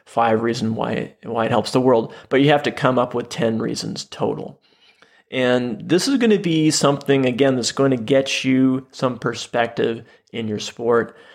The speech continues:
You may be putting a lot of pressure on yourself. You may be making your sport all about you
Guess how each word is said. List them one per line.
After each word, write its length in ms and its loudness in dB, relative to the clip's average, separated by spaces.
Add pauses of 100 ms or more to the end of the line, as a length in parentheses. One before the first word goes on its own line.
(120)
You 120 -8
may 160 4
be 140 2
putting 260 0
a 60 2
lot 160 2
of 100 -4
pressure 420 0
on 220 -2
yourself. 540 -2
You 80 -8
may 220 -2
be 120 -4
making 420 -2
your 120 -6
sport 420 -4
all 220 2
about 340 -2
you 440 4